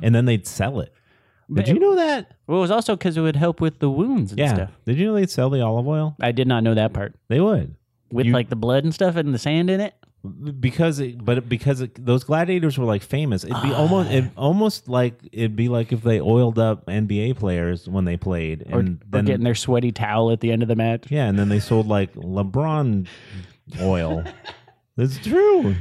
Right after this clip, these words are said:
Speaker 2: You can't sell LeBron sweat 'cause there's somebody crazy out there enough to try and clone him.
Speaker 1: <laughs> That wasn't a, that wasn't a problem back
Speaker 2: Yeah.
Speaker 1: in Roman times.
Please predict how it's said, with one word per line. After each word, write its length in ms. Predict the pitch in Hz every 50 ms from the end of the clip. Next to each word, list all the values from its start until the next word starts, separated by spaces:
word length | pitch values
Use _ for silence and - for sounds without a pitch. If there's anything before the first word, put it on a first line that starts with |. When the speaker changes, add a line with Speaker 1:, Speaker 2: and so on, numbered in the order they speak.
| -
Speaker 2:
You 100 | - 131
can't 240 | - - 147 147 143
sell 260 | - - 147 139 139
LeBron 280 | 131 120 123 123 127 120
sweat 260 | - - 113 98 87
'cause 140 | - 117 104
there's 180 | 117 117 117
somebody 280 | - 135 123 120 113 113
crazy 320 | 101 - 117 110 104 104 104
out 100 | 101 98
there 140 | - 107 101
enough 220 | 101 98 101 -
to 160 | - 113 101
try 300 | 98 - - - 123 104
and 100 | 101 98
clone 260 | 117 - 110 98 95
him. 200 | 95 92 107 113 - -
Speaker 1:
<laughs> 520 | - - - 65 65 95 107 - - - - - 247 220 - - 208 170 131 - - - 165 175 175 160
That 140 | - 208 185
wasn't 280 | 165 151 143 135 143 127
a, 200 | 117 110 101 90 - -
that 140 | - 110 113
wasn't 280 | 113 107 98 92 101 95
a 20 |
problem 420 | 90 - 104 95 90 80 82 80 78
back 200 | 71 73 78 71
Speaker 2:
Yeah. 60 | -
Speaker 1:
in 100 | 80 78
Roman 260 | 80 82 80 80 73
times. 380 | 71 76 69 71 71 71 -